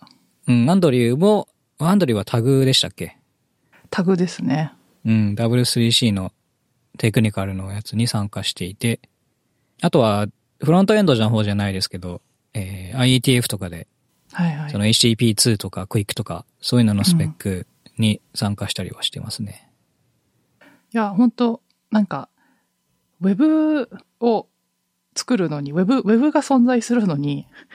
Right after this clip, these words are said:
Speaker 2: 標準化されたもの、かつその標準化団体ものすごいいっ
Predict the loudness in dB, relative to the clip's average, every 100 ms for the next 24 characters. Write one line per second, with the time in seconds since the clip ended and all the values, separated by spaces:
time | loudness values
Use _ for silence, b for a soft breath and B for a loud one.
0 | B B -16 -4 -2 2 4 4 2 0
1 | 0 0 0 0 0 -2 -6 _ _ _
2 | _ _ -2 2 2 2 0 -4 _ _
3 | -6 -6 -4 -4 -2 0 2 2 4 2
4 | 2 2 2 0 -2 2 2 2 0 0
5 | 0